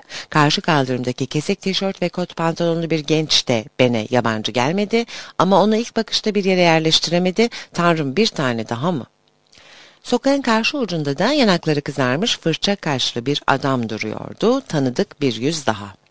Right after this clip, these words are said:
Şirketin stratejik biçimde etraflarına yerleştirilmiş üç katili miydiler? Kaçamamalarını garantileyecek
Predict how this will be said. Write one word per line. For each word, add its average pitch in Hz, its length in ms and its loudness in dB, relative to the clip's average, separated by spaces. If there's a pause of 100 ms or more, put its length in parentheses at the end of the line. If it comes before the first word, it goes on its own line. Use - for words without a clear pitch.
(720)
Şirketin 277 600 0 (500)
stratejik - 640 2
biçimde 196 320 0
etraflarına 147 500 0
yerleştirilmiş 131 880 -2
üç - 220 -2
katili 151 540 2
miydiler? 110 800 -4 (680)
Kaçamamalarını 180 1040 4
garantileyecek 143 1040 0